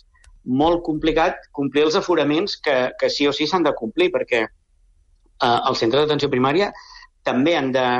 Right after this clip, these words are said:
complir les mateixes normes que el resta del, dels centres i, per tant, no hi pot haver una arribada massiva als centres.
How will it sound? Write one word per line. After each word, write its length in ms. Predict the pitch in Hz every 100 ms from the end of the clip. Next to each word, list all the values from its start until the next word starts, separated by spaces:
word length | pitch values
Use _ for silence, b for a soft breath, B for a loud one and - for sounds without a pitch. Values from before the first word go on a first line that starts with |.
| 123
complir 300 | 127 123 139
les 140 | 135 127
mateixes 380 | 127 131 123 127
normes 320 | 120 127 117 -
que 80 |
el 80 | 120
resta 320 | 120 117 - 117
del, 200 | 120 117 117 113 -
dels 380 | 110 110 107 - - -
centres 400 | 160 165 180 220
i, 60 | 180
per 140 | 135 127
tant, 160 | 139 - B B B -
no 100 | 131
hi 60 | 127
pot 180 | 143 190
haver 200 | 196 160
una 500 | 135 139 139 135 147 143
arribada 400 | 131 131 135 127
massiva 400 | 127 - 135 117
als 140 | 113 113
centres. 300 | 110 110